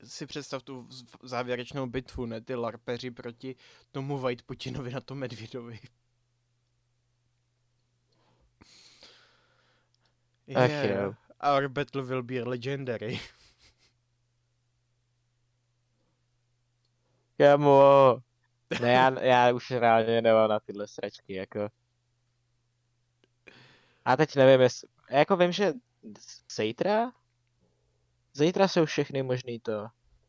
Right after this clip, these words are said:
Speaker 2: eh, demonstrace, ne?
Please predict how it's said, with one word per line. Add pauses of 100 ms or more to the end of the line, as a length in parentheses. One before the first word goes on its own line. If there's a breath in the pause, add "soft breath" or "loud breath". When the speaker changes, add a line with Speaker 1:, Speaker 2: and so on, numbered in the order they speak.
(2000)
Speaker 2:
eh, (260)
demonstrace,
ne?